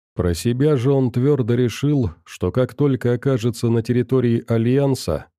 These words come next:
то первым же делом добьётся, чтобы эту банду вместе с Серафимом сразу же поставили к стенке. Бандиты сидели молча, что-то прикидывая в уме. Похоже, они всерьёз обдумывали предложение парня.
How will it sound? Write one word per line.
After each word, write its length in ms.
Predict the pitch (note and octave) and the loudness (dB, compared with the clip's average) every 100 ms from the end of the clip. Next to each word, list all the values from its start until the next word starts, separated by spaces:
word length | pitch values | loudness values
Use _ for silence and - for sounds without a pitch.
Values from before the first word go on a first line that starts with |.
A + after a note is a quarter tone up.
| _ | _
то 140 | G2 | -4
первым 480 | G2 D3+ D3 C3+ C3 | -2 0 2 2 0
же 160 | G#2+ A#2+ | 0 0
делом 460 | B2 C#3+ B2 F#2+ | 0 2 2 0
добьётся, 600 | F#2 G#2+ A2+ C#3 D3 - | 0 0 2 2 0 -2
чтобы 360 | F2+ - G#2 A#2+ | -4 -2 -2 -2
эту 260 | C3 B2 A#2 | -2 -2 -2
банду 500 | A2+ C#3+ C#3 F#2 F2+ | 0 0 0 0 -2
вместе 480 | F2 B2 B2+ - A2+ | 0 0 -2 -2 -4
с 80 | |
Серафимом 720 | - B2 A#2+ A2+ C#3+ B2+ E2+ D2+ | -2 0 0 0 0 0 -2 -4
сразу 440 | - D3 B2 B2 | -2 0 0 0
же 160 | A2 A2+ | 0 -2
поставили 680 | B2 A2+ - B2 A2+ A2+ A2+ | -2 -4 -2 0 2 0 -2
к 80 | |
стенке. 680 | - - A#2 F2+ E2 D#2+ D2+ - _ _ _ _ _ _ _ - | -4 -2 0 0 -4 -8 -10 -14 _ _ _ _ _ _ _ -8
Бандиты 640 | D#2 F2 F2+ G2 C#3+ C#3 | -2 -2 0 0 0 -2
сидели 460 | B2 B2 B2 B2+ B2+ | -2 -2 0 2 2
молча, 680 | C3 C#3 B2 - F2+ D2 - | 2 2 0 -2 -4 -6 -10
что-то 360 | - - B2+ A#2 | -10 -4 -4 -2
прикидывая 800 | B2 A2+ - A2 A2 G#2 G#2+ G#2 | -2 -2 0 0 2 2 2 2
в 140 | G2 | 0
уме. 420 | G#2+ G#2+ F2 - _ _ _ _ _ _ - | 2 2 0 -4 _ _ _ _ _ _ -4
Похоже, 540 | E2+ D#2+ C#3 C3 D3+ - | -2 0 0 2 0 0
они 260 | C#3+ C#3 | 0 0
всерьёз 640 | B2+ C3 A2 G2+ A2+ C3+ D3 | 0 0 0 2 2 0 -2
обдумывали 760 | A#2 G2 A2 C3 B2+ A2+ G#2 | -2 0 2 2 2 2 0
предложение 840 | - G#2 G2 G#2 F2+ A2+ A#2 A2+ | 0 -2 0 0 0 0 0 0
парня. 580 | A2+ C3 G#2 F2+ C#2+ - | 0 0 0 -2 -4 -8